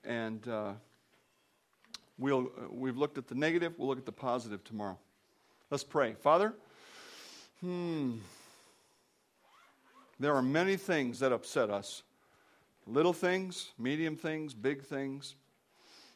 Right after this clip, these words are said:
There are times when we're tempted to do all of these kinds of, of, have all of these kinds of wrong responses to evil, to anger. Please help us.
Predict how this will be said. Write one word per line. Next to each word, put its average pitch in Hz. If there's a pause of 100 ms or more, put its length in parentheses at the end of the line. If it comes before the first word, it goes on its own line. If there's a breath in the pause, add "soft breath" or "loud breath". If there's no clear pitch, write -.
There 135
are 127
times 156
when 139
we're 139
tempted 160
to 131
do 131
all 165
of 156
these 139
kinds 135
of, 120 (200)
of, 117 (1600)
have 151
all 160
of 151
these 135
kinds 127
of 113
wrong 147
responses 120
to -
evil, 113
to -
anger. 120 (400 loud breath)
Please 196
help 117
us. -